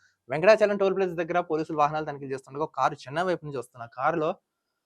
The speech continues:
ఒకటి పాయింట్ ఆరు వందల యాభై ఎనిమిది బంగారాన్ని గుర్తించారు. అయితే గోల్డ్‌కి సంబంధించి ఎలాంటి బిల్లులు లేకపోవడంతో స్వాధీనం చేసుకున్నారు. ప్రకాశం జిల్లా టంగుటూరు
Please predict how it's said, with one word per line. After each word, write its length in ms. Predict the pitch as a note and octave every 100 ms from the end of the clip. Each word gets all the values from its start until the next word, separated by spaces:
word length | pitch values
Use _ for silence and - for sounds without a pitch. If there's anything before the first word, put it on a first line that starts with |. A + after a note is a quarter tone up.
| _ _ B2+
ఒకటి 200 | E3 F3 F3
పాయింట్ 180 | E3+ D#3+
ఆరు 80 | D#3
వందల 140 | D#3+ C#3+
యాభై 160 | D3 C#3+
ఎనిమిది 280 | C3+ A#2+ A#2
బంగారాన్ని 380 | D3+ E3 E3 C3+
గుర్తించారు. 320 | - C#3+ D#3 C#3
అయితే 100 | D#3 B2+
గోల్డ్‌కి 240 | D#3 E3+
సంబంధించి 280 | D#3+ E3 D#3
ఎలాంటి 180 | C#3+ D#3+ D3+
బిల్లులు 180 | D3 D3+
లేకపోవడంతో 340 | D3 D3+ D3+ D#3
స్వాధీనం 280 | C#3 D3 C#3 C#3
చేసుకున్నారు. 320 | - C#3+ C#3 C3
ప్రకాశం 320 | C3 D#3 D#3+
జిల్లా 140 | D#3 D3+
టంగుటూరు 300 | D3 D#3 D#3